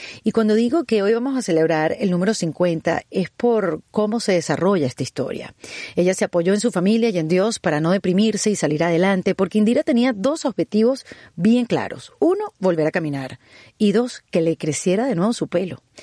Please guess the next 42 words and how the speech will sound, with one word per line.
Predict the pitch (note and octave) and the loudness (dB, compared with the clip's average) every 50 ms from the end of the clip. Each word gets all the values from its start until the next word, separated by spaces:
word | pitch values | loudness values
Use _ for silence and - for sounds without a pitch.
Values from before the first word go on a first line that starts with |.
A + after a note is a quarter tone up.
| - - - - - - - | -20 -20 -20 -20 -18 -6 -4
Y | D4+ C#4+ | -2 0
para | F#4+ G4 G4 E4+ | 0 0 2 2
eso, | A#3+ A3 A3+ - - - C4 C4+ A4 - _ _ | 2 2 0 0 0 -2 -2 -2 -4 -8 _ _
pues, | - E3+ E3+ D#3 C#3+ C3 | 0 2 2 2 0 -2
comenzó | - - E3+ E3 D#3+ D3+ - E3 | -4 -4 -4 -4 -4 -4 -4 -4
a | D3+ | -2
mezclar | F3 F#3+ F3+ - - D#3 D#3 F3+ | -2 -2 -2 -2 -2 -2 0 0
ingredientes | G3+ F#3+ D#3 D3+ D3 D#3 E3+ F#3 F#3 E3+ - F3 | -2 -2 -2 -2 -2 -2 -2 -2 -2 -2 -2 -4
naturales | F3+ - - - C#3+ C#3+ D#3 D3 D#3 E3 F3+ D#3 - | -4 -4 -4 -4 -2 -2 -2 -2 0 0 -2 -2 -2
mientras | D#3 D3+ C#3+ D3 D3+ - | -4 -4 -2 -2 -2 -2
se | D#3 | -2
recuperaba | - D#3 - D#3 - D#3+ D3+ F3 G3 F#3 D#3+ D#3 | -2 -2 -4 -2 0 0 0 0 0 0 0 -2
en | E3+ | -2
casa, | D#3+ - D#3+ C3+ - - D#3 G3 - - - - - - - - - - - - _ _ | -2 -4 -4 -4 -4 -6 -6 -8 -8 -14 -18 -18 -18 -18 -18 -18 -20 -20 -20 -20 _ _
eh, | B3 G#3 G3+ F#3 F3+ F3 F3 E3 D#3+ - | -2 0 2 2 2 2 2 0 0 0
que | - G3 | -2 -2
le | G3 G3 | -2 0
traía | - G3 F#3+ G3 | 0 0 0 0
su | G#3+ - B3+ | 0 0 -2
mamá | A3 F#3 E3+ F3 F#3 G3+ G#3 | 0 0 0 2 2 2 2
del | G3+ F3+ E3+ - | 2 0 0 -2
patio | - C#3+ - D3+ | -4 -4 -2 0
de | D3 C#3 | 0 0
su | - D3 C#3+ | -2 -4 -4
casa | - G3 G#3 G#3 G3 - - D#3 | -2 -2 -2 -2 -2 -4 -4 -4
o | D3 | -2
que | - D#3+ | 0 -2
le | D3 D3 | -2 -2
compraba | - D3+ D#3 C#3 D3 C#3 C#3 D#3 | -2 -4 -4 -2 -4 -4 -2 -2
en | |
la | F3 E3+ | -4 -4
frutería, | - E3 D3+ - D3+ F#3 G#3 A3 G3+ F#3 F3 F3 - - - - - - | -4 -4 -4 0 0 2 2 4 4 2 2 0 -2 -6 -14 -20 -20 -12
y | - G3+ | -10 -8
fue | - - A3+ A3 | -4 -4 -4 -2
probando | - B3+ A3 E3 E3+ F#3+ G#3+ G#3+ G3 F3+ E3+ | 0 0 0 0 0 0 -2 -2 -4 -6 -6
y | D#3+ | -4
mezclando | D#3 C#3+ C3+ - - - G#3+ A3 A3 G#3 F#3+ F3 D#3+ | -4 -6 -8 -6 -2 0 2 2 2 2 0 0 -2
y | E3+ | -2
probando | E3 - - G3+ F#3 E3+ E3+ F3+ G#3+ G#3+ F#3 F3 F3+ | -4 -2 -2 0 0 2 2 0 0 -2 -2 -4 -4
una | F3+ E3+ | -2 0
vez | E3+ F3 D3+ | 0 -2 0
más, | D#3 F#3 F#3+ F#3 - - | 0 0 0 -2 -4 -8